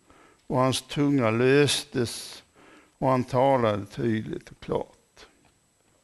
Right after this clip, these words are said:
Han som med sitt ord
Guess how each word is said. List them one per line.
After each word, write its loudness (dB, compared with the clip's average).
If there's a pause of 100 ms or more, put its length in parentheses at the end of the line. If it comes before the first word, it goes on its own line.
(1300)
Han 4
som 2
med 4
sitt 2
ord 4